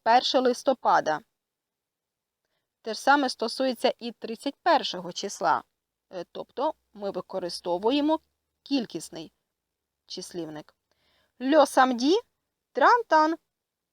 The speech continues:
décembre. Le samedi trente et un décembre. Субота,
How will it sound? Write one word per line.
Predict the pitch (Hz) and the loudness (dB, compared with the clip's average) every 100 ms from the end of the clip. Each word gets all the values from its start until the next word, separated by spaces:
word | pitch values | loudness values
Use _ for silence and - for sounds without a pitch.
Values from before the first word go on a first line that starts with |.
| _ _ _ _ _ _ _ 202 | _ _ _ _ _ _ _ -10
décembre. | 202 - 247 220 185 170 160 - _ _ _ _ _ _ - | -8 0 4 4 2 -4 -6 -14 _ _ _ _ _ _ -8
Le | 226 185 | 0 0
samedi | 170 185 190 240 359 - _ _ | 0 -4 -4 0 -2 -2 _ _
trente | 294 392 480 403 | 2 4 4 2
et | |
un | 285 302 - _ _ - | 2 2 -4 _ _ -12
décembre. | 202 - 226 196 165 160 - _ _ _ _ | -10 0 4 4 2 -10 -12 _ _ _ _
Субота, | - - 359 220 196 - | -10 0 2 4 2 2